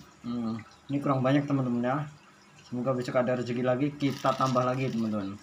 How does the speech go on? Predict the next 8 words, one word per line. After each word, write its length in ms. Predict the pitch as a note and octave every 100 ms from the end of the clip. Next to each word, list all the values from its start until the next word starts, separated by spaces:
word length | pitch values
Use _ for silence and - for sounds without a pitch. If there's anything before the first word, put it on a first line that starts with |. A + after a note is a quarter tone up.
| - - - - - - - - - - -
Kita 240 | A#2+ A2+ B2
tambah 320 | B2+ B2 A#2+
lagi 240 | B2 B2
yang 160 | B2 A#2+
agak 240 | A#2 A2+
lebih 240 | A#2 A#2+ A#2
banyak 240 | A#2+ A#2
lagi, 400 | A#2+ A#2+ A#2 A2